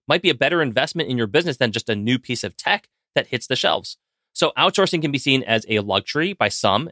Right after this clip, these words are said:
and a necessity by others. Really just depends on your business, okay? Your services and your workload. Also, not everyone has equal amounts of bandwidth. I understand that. Some people can simply take on more responsibilities than others, and some people get overwhelmed a little bit easier.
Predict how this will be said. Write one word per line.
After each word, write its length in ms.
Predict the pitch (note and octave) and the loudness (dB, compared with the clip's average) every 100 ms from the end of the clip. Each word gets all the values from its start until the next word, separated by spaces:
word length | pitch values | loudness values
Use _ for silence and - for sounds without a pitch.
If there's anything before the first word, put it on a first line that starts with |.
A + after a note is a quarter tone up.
| - | -4
and 160 | G#2 | -2
a 120 | G2 | -2
necessity 500 | F#2 E2+ F2 F2 F#2+ | -4 -4 -4 -4 -4
by 160 | F#2+ G2+ | -2 -2
others. 260 | F2 G#2 B2+ | -2 -4 0
Really 140 | F#3+ | 2
just 160 | D3+ - | 2 -2
depends 320 | D#3+ C3 A#2 | -2 -2 -2
on 160 | A2 A2 | 0 0
your 180 | G2 F2+ _ | -2 -8 _
business, 440 | C#3 C3 F2+ - - | 2 2 -4 -8 -2
okay? 220 | G2 A#2 _ _ - | 0 -2 _ _ -2
Your 120 | B2 | 0
services 460 | - A#2+ A2+ A2+ G#2 | 2 2 2 -4 -6
and 320 | G#2+ F#2+ F#2 - _ _ | -4 -2 -2 -8 _ _
your 160 | F#2 F#2+ | -14 0
workload. 380 | F3+ - - _ _ _ F3+ | 0 0 -8 _ _ _ 0
Also, 400 | A3+ D3+ D#3+ - - | 2 2 0 -2 -2
not 160 | F#3+ | 0
everyone 340 | D3 D#3 E3+ F#3+ | 0 0 0 0
has 220 | D3+ C#3 | 0 -2
equal 220 | A2+ B2 | -2 0
amounts 300 | A2 F#2 - - | 0 0 -2 -8
of 140 | G#2+ G#2+ | -4 0
bandwidth. 340 | G2 - - _ - | 0 0 -10 _ -2
I 120 | B2 | 0
understand 400 | C3 - A#2+ A2+ | 2 2 2 2
that. 180 | A#2+ - | 0 0
Some 160 | B2 | -4
people 240 | A2+ B2+ A#2+ | -2 -4 -6
can 140 | G#2 | -6
simply 240 | - G#2 G2 | -4 -2 -2
take 240 | - G#2+ | -4 0
on 260 | F#2+ F#2+ F#2 _ _ - | 2 2 -2 _ _ -6
more 200 | G#2 G2+ | 0 0
responsibilities 760 | F#2 - F#2 - A2+ G#2+ F#2+ F2+ | 0 0 -2 0 2 2 2 -2
than 140 | F2 | -2
others, 320 | C3 F#3 F#3 | 0 2 0
and 180 | D#3 G2 | -2 -6
some 160 | - F#2+ | -4 -4
people 300 | G2+ F#2+ F2+ | -4 -10 -6
get 160 | F#2 - | -4 -2
overwhelmed 520 | F#2+ F#2+ F2 D#2+ E2+ _ _ _ - | -2 -2 -4 -6 -8 _ _ _ -8
a 40 | |
little 120 | F2+ | -4
bit 100 | E2+ | -4
easier. 380 | D3+ A3+ C#3 - | 0 0 0 -4